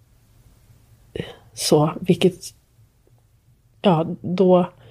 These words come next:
då var det mycket lättare att göra, att känna i hjärtat att nu har jag gjort rätt.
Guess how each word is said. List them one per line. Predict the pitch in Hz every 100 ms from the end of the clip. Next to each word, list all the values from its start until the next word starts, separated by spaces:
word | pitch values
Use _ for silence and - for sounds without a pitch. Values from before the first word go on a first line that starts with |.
| - _ _ _ _ _ _ _ _ _ _ _ _ _ _ _ _
då | 202
var | 196 202
det | 185 - - -
mycket | 190 185 - 190
lättare | 190 - 208 190 180 - - -
att | 196 160 - - 190 180 - - 156
göra, | 175 185 180 170 170 170 - _
att | 185 -
känna | - 175 175 165
i | 165
hjärtat | 175 - 202 180
att | 170 -
nu | 180
har | 165
jag | 170 175
gjort | 190 185 175 170 -
rätt. | 160 - -